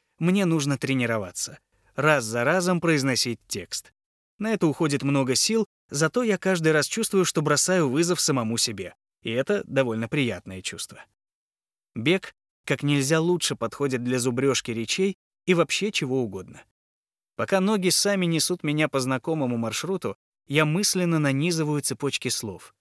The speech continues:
Проверяю ритмику фразы, её звучание. Если моя голова чем-то занята, я могу очень долго бежать со своей обычной скоростью и нисколько не устать. Репетируя речь, я иногда жестикулирую, примеряю всякие разные выражения лица,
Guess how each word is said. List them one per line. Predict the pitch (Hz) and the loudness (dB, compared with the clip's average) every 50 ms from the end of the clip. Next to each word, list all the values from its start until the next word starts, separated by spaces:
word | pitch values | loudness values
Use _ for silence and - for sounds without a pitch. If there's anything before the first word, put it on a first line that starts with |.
| _ _ _ _ _ _ _ _ | _ _ _ _ _ _ _ _
Проверяю | - 127 131 139 147 175 190 170 | 0 2 2 2 2 2 2 0
ритмику | 135 139 139 - 120 113 - 101 | 2 0 0 -2 -4 -6 -6 -8
фразы, | 95 - 95 113 131 131 120 123 117 - _ _ _ _ | -10 -4 -2 0 0 2 0 -2 -4 -8 _ _ _ _
её | - 113 123 156 160 | -6 -2 0 0 0
звучание. | 123 110 95 87 - - 117 131 135 131 123 113 101 - _ _ _ _ _ _ _ _ _ _ _ _ _ | 0 -2 -6 -6 -4 -2 -2 -2 -2 -2 -4 -6 -8 -12 _ _ _ _ _ _ _ _ _ _ _ _ _
Если | - 147 202 196 190 185 | 2 4 4 4 4 4
моя | 180 175 175 180 | 2 4 2 2
голова | 170 156 160 170 175 185 202 175 | 2 4 2 2 2 2 0 0
чем-то | - - 185 180 - 165 | 0 0 0 0 0 0
занята, | 143 135 139 143 143 139 - - 214 226 214 - - | 0 0 2 0 0 0 0 0 0 0 0 -2 -4
я | 147 139 160 | -6 -2 -2
могу | 165 165 160 160 190 - | 0 0 0 0 -2 -2
очень | - 190 214 - - 196 190 165 | 0 0 0 0 2 0 2 2
долго | 165 196 214 190 180 160 | 2 2 2 2 2 0
бежать | 147 147 135 151 180 185 | 2 0 0 0 0 0
со | - - | 0 0
своей | 156 - 147 151 160 160 | 0 0 0 0 2 2
обычной | 156 160 151 160 175 143 - - 123 120 | 2 2 2 2 0 0 0 -2 -2 -2
скоростью | - - - 226 220 196 151 - - 143 127 - _ _ _ - | -2 -2 0 0 0 0 0 0 0 0 0 -2 _ _ _ 0
и | 185 | 2
нисколько | 180 180 165 - - - 170 202 185 - 185 | 4 4 4 4 2 2 0 0 0 -2 -2
не | 175 175 | -2 -2
устать. | 165 - - 135 - - - - _ _ _ _ _ _ _ _ _ _ _ _ _ - | -2 -4 -4 -6 -6 -8 -10 -18 _ _ _ _ _ _ _ _ _ _ _ _ _ -8
Репетируя | - 120 110 - 113 - 160 151 139 123 117 | -6 -4 -4 -4 -2 -2 0 2 2 2 2
речь, | 110 135 170 156 - - _ _ _ _ - | 2 0 0 -2 -2 -6 _ _ _ _ -6
я | - 123 127 131 | -2 0 2 2
иногда | 131 139 135 135 135 147 | 2 2 2 2 2 2
жестикулирую, | 135 131 131 - - 127 - - 107 107 135 160 156 135 110 92 - _ _ _ _ _ | 2 2 0 0 -2 -4 -4 -4 -4 -2 -2 0 0 0 -2 -4 -6 _ _ _ _ _
примеряю | - 160 156 156 151 147 170 175 165 | 0 2 4 4 4 4 4 4 4
всякие | 143 - - 156 - 156 147 | 2 2 0 0 2 2 2
разные | 143 156 160 143 147 143 139 | 4 4 4 2 2 0 2
выражения | 135 135 135 131 127 156 156 143 131 123 | 2 2 2 2 2 0 0 0 0 0
лица, | 117 117 110 - - - 180 190 | 0 -2 -2 -2 -2 0 0 0